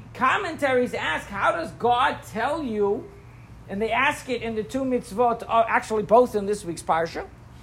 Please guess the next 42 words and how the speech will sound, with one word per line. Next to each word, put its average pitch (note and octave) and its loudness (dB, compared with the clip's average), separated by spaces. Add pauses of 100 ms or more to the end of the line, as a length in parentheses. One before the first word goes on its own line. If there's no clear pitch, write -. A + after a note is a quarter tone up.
(960)
One C4 8
is G#3+ 2
ahava. G#3+ 6 (540)
How G#3+ 8
do C#4 -4
you C#4 -2
command A#3 -2
ahavat G#3 4
Hashem? F3 0
How A3+ 2
do C#4 -4
you C4 -4
command B3 -4
somebody A3 -2
to G3 -4
love A3 0
somebody? C3+ -2
To E3+ -10
fear, A#3+ -2
it's, E3 -12
it's F3+ -12
not E3+ -8
so F3+ -4
hard C3 0
because, C3+ -8
you C3+ -10
know, C#3 -8
you C3 -10 (420)
on C#3 -4
the C#3 -6
base F#3+ 0
level, C3 -2
'cause B2+ -6
you're A#2 -6
afraid D3 0
you C3 -4
get C3 0
a - -4
patch. - -6 (260)
Okay, - -10
that's F3 -6 (180)
possible. - -8